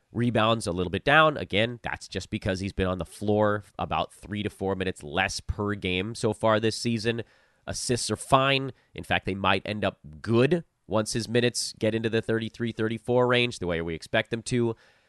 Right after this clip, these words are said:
Steals will creep up as the minutes creep up. Turnovers will too, but, you know, who cares? And then you're looking at basically replicating last year,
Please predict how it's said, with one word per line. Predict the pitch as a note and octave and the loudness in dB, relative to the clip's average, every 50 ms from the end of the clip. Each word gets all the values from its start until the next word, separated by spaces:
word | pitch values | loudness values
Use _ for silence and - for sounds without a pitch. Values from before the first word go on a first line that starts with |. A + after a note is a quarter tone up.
| _ _ _ | _ _ _
Steals | - - - - C#3 C3+ B2+ B2 A#2+ - | -12 -10 -2 2 4 6 6 6 6 4
will | A#2 A#2 | 2 0
creep | - - - - C3 B2 - | 0 0 0 0 0 4 6
up | A#2+ A2+ A#2+ - - - | 6 6 4 4 -2 -2
as | - F2 G2+ A2+ G#2+ | 0 0 0 2 0
the | A#2 | 0
minutes | A#2+ B2 B2 B2 - - | 0 2 2 0 -2 -2
creep | - - C3 A#2 - | 0 0 0 2 4
up. | A#2 A2+ A2+ - - _ _ _ _ _ _ _ _ | 6 6 6 4 0 _ _ _ _ _ _ _ _
Turnovers | - - G#2+ G2+ G2 F#2+ E2+ F#2+ F2 E2+ | -4 -2 0 0 2 2 2 0 0 0
will | E2+ D2+ D#2 | -2 -2 0
too, | - - D3 D3 C#3 A#2+ - | 4 6 6 6 6 4 4
but, | - F#2+ F#2 - _ | 2 2 2 2 _
you | - F2+ | -4 -4
know, | D#2 C#2 C#2+ | -2 -4 -4
who | - F#2 E2+ | -6 -8 -8
cares? | - - A2+ A2 A2 G2 F#2 G2 - - | -4 -2 0 2 2 0 -2 -4 -6 -6
And | A#2 A#2 | -2 0
then | C3+ C#3+ | 0 0
you're | D#3+ D#3 D#3+ | 2 2 0
looking | F3+ - - F#3 D#3+ | 0 0 0 2 2
at | D3 C3+ - | 2 2 2
basically | - B2+ A#2 - - - - A2 | 2 2 2 2 -2 -4 -6 -6
replicating | G2 E2 A2 B2+ - G#2+ G#2+ - A#2 G2+ F2 F#2 E2 | -2 0 0 0 0 -2 -4 -2 -2 -2 -2 -2 -2
last | E2 F#2 G#2 A2 G2+ - - | 2 4 4 4 2 0 -6
year, | F2+ D#2 C#2 C#2+ F2+ | -8 -6 -6 -6 -8